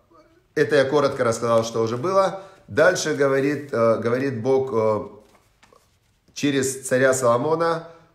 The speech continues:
Он нам говорит, э, мы прошли двадцать второй отрывок, вот двадцать третий. Он говорит: «Вернитесь, говорит, послушайте мое увещевание, вот я к вам обращаюсь».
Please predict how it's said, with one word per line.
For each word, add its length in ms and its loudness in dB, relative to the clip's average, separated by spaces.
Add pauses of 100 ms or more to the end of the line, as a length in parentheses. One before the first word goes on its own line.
(120)
Он 220 0
нам 180 0
говорит, 480 -2
э, 160 2
мы 200 -4
прошли 360 -4
двадцать 480 0
второй 360 0
отрывок, 520 -2
вот 220 -4
двадцать 300 -2
третий. 360 -6
Он 180 -2
говорит: 360 -2 (440)
«Вернитесь, 680 -4
говорит, 460 0
послушайте 560 -4
мое 300 2
увещевание, 1000 0 (380)
вот 340 0
я 160 4
к 80 -8
вам 240 2
обращаюсь». 840 0